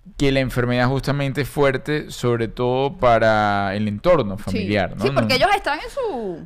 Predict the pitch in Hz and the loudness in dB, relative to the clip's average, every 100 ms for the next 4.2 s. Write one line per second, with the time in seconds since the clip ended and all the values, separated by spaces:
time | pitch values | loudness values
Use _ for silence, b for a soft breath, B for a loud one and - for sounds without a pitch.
0 | - 113 123 135 - 139 139 175 175 180 | -4 -2 4 4 4 0 2 2 2 2
1 | 180 175 - 254 285 175 170 175 - - | 2 2 4 4 4 2 0 -4 -8 -4
2 | 110 175 135 127 127 123 110 127 131 113 | 0 0 2 0 0 0 0 0 -2 -2
3 | 101 101 110 107 101 107 139 123 104 - | -4 -2 -2 -2 -2 0 0 0 -2 -2
4 | 110 117 | 0 -2